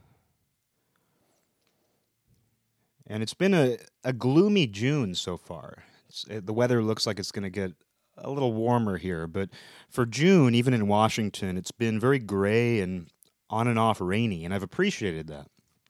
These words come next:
You know, June gloom is a term usually reserved for Los Angeles. Los Angeles tends to get kind of an overcast, gloomy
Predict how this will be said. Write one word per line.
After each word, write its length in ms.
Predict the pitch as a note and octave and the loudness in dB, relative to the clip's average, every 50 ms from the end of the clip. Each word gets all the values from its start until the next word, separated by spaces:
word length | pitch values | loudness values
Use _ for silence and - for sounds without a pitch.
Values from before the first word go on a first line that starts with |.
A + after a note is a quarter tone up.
| _ _ _ _ _ _ _ _ - - _ _ - - _ - - _ _ _ _ _ | _ _ _ _ _ _ _ _ -16 -16 _ _ -20 -20 _ -20 -20 _ _ _ _ _
You 100 | - G2+ | -10 -8
know, 60 | G2 | -8
June 400 | F#2+ - - D3 D3+ C#3+ C3+ B2 | -6 0 2 4 4 4 4 2
gloom 440 | G2+ A#2 A2+ A#2 A#2+ B2 B2 A#2+ A2+ | 2 2 4 4 4 4 4 2 0
is 100 | G2 F#2 | 0 -2
a 60 | F#2+ | -6
term 500 | - - - A2+ G#2+ G#2 G#2 G#2 G#2 G#2+ | -8 -6 -6 -4 -2 -2 -2 -2 -2 -2
usually 540 | A2 A2+ A2+ G#2+ A2 G#2 G#2 G2+ G2 F#2+ F2+ - - | 0 0 2 2 2 2 2 0 0 -2 -4 -6 -6
reserved 460 | G#2+ G2 F#2+ F2+ F#2+ G2 F#2+ F#2 F2 | -4 -4 -2 -2 -2 -2 -2 -4 -6
for 120 | - G2+ | -6 -4
Los 300 | F#2 G2 G2 F2+ E2+ - | 0 0 0 0 0 -2
Angeles. 640 | G2+ F#2 F#2+ F#2+ F#2 F#2 F#2+ F#2+ F#2+ F#2+ - - - | -4 -4 -4 -4 -4 -4 -4 -2 -4 -4 -6 -8 -6
Los 240 | G2 F#2 F2+ F2+ - | -4 -4 -4 -4 -4
Angeles 460 | G2 F#2+ F#2+ F#2+ E2+ F#2 F#2 F2+ - | -6 -6 -8 -6 -6 -6 -6 -6 -8
tends 280 | - - G2+ F#2+ F#2+ E2+ | -8 -10 -10 -10 -10 -10
to 100 | E2 G2 | -10 -10
get 300 | E2+ E2+ F#2 F2+ F2+ F#2 - - - - - - - - - - - _ - - - - - - _ _ _ _ _ _ - | -6 -4 -2 -2 -2 -4 -6 -12 -20 -20 -20 -20 -20 -20 -20 -20 -20 _ -20 -20 -20 -20 -20 -20 _ _ _ _ _ _ -2
kind 160 | - C3+ A2+ | 0 2 2
of 60 | G#2+ | 2
an 100 | A2 A2+ A2 B2+ | 2 0 0 2
overcast, 800 | B2 A#2+ G#2 A2+ A2 - - - A2 G#2 G2 F#2+ F#2+ - - A2+ | 0 2 2 0 -2 -4 -4 -2 -2 0 0 -2 -4 -6 -10 -8
gloomy 640 | A2 A2 A2 A2+ A#2 A2+ A2 G#2+ G#2 G#2 G#2 G#2 | -4 -2 0 2 2 2 2 0 0 -2 -4 -6